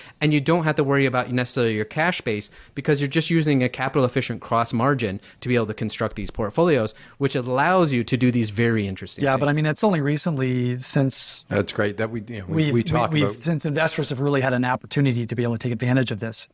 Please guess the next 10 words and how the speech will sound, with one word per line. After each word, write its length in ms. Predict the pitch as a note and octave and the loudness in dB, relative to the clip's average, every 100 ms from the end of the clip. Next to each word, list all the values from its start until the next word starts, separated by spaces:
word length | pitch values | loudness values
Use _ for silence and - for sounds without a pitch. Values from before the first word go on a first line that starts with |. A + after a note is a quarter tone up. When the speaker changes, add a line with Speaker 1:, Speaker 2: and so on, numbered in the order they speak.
| C3 | -4
Speaker 2:
Um, 340 | B2+ A#2 A#2 - - - - _ - | -2 -2 -6 -10 -20 -20 -20 _ -4
you 80 | |
know, 160 | C3+ B2+ | -2 0
the 160 | B2+ C3+ | 0 2
advent 380 | C3+ C3+ A#2 | 2 0 0
of 100 | C3+ | -2
some 220 | - C#3 C3 | 0 2 2
of 80 | |
these, 600 | A#2 B2+ B2 A#2 A#2 - - _ - | 2 2 0 -2 -6 -8 -12 _ -6
um, 580 | B2+ B2 A#2+ A#2+ A#2 | -2 -2 0 0 -2